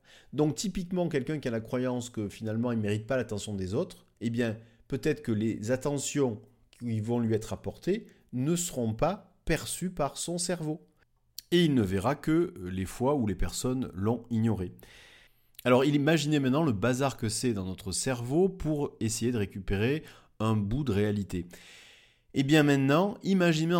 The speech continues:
deux personnes qui se parlent, qui échangent entre elles, avec des perceptions de la réalité qui sont forcément différentes, puisqu'on ne perçoit que entre sept et douze pour cent de la réalité.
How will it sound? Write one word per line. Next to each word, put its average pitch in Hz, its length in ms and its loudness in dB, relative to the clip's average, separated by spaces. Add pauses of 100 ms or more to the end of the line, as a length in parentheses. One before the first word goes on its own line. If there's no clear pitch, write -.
deux 165 200 4
personnes 170 360 0
qui 139 160 -8
se - 100 -4
parlent, 147 320 2
qui 127 220 -2
échangent 143 340 0
entre 113 240 -4
elles, 101 240 -2 (180)
avec 113 360 0
des 95 100 -6
perceptions 101 580 -4
de 143 60 -2
la 120 80 0
réalité 113 260 -2
qui 175 120 -10
sont 143 160 -4
forcément 151 480 -6
différentes, 160 480 -6
puisqu'on 143 380 -6
ne 135 80 -2
perçoit 131 600 -2
que 147 320 -2
entre 123 260 -4
sept 127 280 -4
et 117 60 -2
douze 117 180 -6
pour - 200 -12
cent 120 400 -4
de 107 200 -4
la 117 120 0
réalité. 110 560 -2